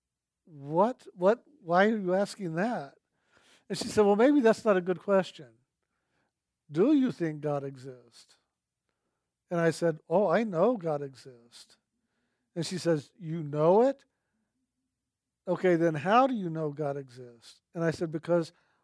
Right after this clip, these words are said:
I know God every day. I, I'm with God every day in my prayers."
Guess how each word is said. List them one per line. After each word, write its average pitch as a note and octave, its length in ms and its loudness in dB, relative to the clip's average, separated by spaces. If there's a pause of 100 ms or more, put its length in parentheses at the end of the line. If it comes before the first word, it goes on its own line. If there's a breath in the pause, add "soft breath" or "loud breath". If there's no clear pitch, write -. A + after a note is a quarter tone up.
(140)
I E3+ 360 4
know E3+ 320 -2
God E3 520 -2
every D#3+ 280 -6
day. F#3 340 -6
I, D3+ 220 -6 (460)
I'm D#3+ 200 -2
with D#3+ 260 -4
God D#3+ 220 2
every D#3+ 240 -2
day F3+ 300 -2
in D#3+ 80 -8
my D3+ 160 -8
prayers." F#3 840 -12